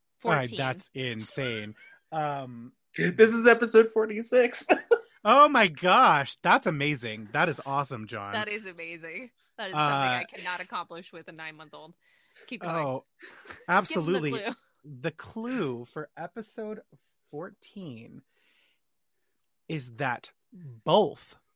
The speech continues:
Speaker 1: of these musicals are based on Academy Award nominated foreign films.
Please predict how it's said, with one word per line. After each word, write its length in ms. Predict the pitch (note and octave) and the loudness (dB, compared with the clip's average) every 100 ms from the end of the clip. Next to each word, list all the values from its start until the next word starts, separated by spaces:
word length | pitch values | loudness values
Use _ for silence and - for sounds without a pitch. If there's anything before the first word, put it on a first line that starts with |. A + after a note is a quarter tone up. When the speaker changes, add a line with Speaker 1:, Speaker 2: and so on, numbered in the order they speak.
| _ _ _ _ | _ _ _ _
Speaker 1:
of 300 | C#3 C3 A2 A2+ | -6 -4 -6 -8
these 320 | C3+ G3 F#3+ | -6 -4 -4
musicals 800 | G3+ G3 D3+ A2+ A2 A#2 - - _ _ _ _ _ _ - | -4 -4 -6 -8 -12 -10 -12 -14 _ _ _ _ _ _ -8
are 140 | C3+ B2 | -6 -6
based 500 | G#2+ C#3+ F#3 - - | -6 -6 -4 -6 -8
on 400 | A2 A2 A#2 C3+ _ _ _ | -8 -8 -12 -14 _ _ _
Academy 720 | C3+ - - C3+ D3+ F#3+ G3+ - | -14 -14 -6 -2 -2 -6 -10 -8
Award 600 | E3 C#3 C3 B2+ B2 B2+ _ _ | -8 -8 -8 -6 -6 -10 _ _
nominated 800 | A#2 A#2+ C#3 E3 B2 A2+ A#2 A#2 _ _ | -10 -4 -4 -4 -6 -6 -10 -12 _ _
foreign 360 | - A#2+ A#2 | -10 -8 -10
films. 640 | A#2 B2 G#2+ - C3+ - | -12 -12 -12 -16 -16 -16